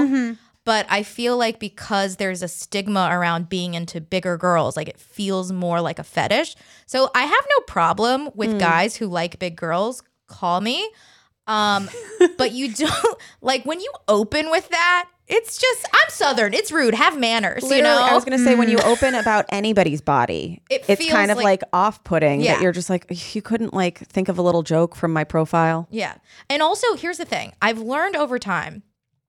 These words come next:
Speaker 2: too, men do like big girls. Like,
Speaker 3: Mm-hmm.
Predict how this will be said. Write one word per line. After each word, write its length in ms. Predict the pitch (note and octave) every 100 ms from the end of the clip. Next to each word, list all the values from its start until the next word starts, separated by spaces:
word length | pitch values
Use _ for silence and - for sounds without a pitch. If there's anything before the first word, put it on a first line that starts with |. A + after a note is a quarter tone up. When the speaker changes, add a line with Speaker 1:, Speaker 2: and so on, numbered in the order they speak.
| _ -
Speaker 2:
too, 260 | - A3 G#3+ _ _ _
men 340 | - B3 A4 F4
do 220 | A#3 B3+
like 320 | G3 F3 E3+ -
big 180 | F3+
girls. 360 | F3 - - -
Like, 120 | F3
Speaker 3:
Mm-hmm. 160 | A#3+